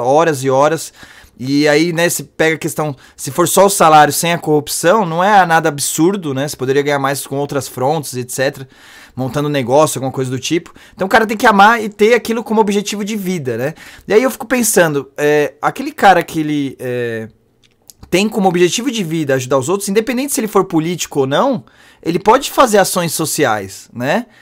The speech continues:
Então, assim, se o cara não faz ação so-, ações sociais, ele já não tá muito preocupado, né? E aí eu tô impressionado, porque só aqui você já falou de dois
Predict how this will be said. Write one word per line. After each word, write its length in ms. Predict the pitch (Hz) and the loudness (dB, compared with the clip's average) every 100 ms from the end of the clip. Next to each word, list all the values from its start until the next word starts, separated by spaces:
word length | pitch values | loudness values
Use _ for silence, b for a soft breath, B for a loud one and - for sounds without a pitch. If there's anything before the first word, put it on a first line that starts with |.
| b b b | b b b
Então, 220 | 131 170 185 | -6 0 0
assim, 160 | 196 | 0
se 160 | 165 226 | -4 -2
o 60 | |
cara 240 | 220 233 214 | 4 4 4
não 160 | 226 | 2
faz 280 | 277 208 202 | 2 4 4
ação 240 | 175 - 165 | 2 -4 -6
so-, 240 | - 165 143 | -6 -6 -6
ações 300 | 135 160 151 | -6 -6 -6
sociais, 380 | 139 165 226 | -4 -2 -2
ele 100 | 254 | -4
já 120 | 240 240 | -2 0
não 120 | 233 | 2
tá 120 | 262 | 0
muito 220 | 320 - | 0 -6
preocupado, 720 | - 196 - - 143 131 117 117 | 2 2 0 2 4 2 -2 -6
né? 220 | 139 180 B B B | -6 -8 B B B
E 120 | 123 | 0
aí 120 | 156 170 | 4 6
eu 200 | 202 208 | 4 4
tô 180 | 208 | 4
impressionado, 720 | 208 214 214 - 220 190 226 190 | 4 4 2 2 2 4 2 -2
porque 240 | - 156 | -4 -4
só 240 | - 185 | 2 2
aqui 160 | 202 - | 2 -2
você 220 | 165 - | -8 -6
já 100 | 160 | -6
falou 240 | 160 156 151 | -4 -2 -4
de 140 | 131 | -4
dois 460 | 143 185 196 - | -2 -2 -2 -6